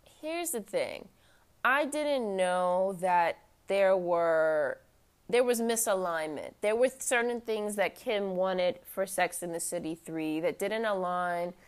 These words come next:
with what Michael and, and Sarah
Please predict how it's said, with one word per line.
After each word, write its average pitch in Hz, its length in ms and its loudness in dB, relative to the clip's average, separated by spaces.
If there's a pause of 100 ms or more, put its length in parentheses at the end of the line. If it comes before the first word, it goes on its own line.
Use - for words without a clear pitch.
(200)
with 170 260 -4
what 160 400 2 (340)
Michael 202 1040 4
and, 147 300 -4 (360)
and 160 140 -4
Sarah 190 960 6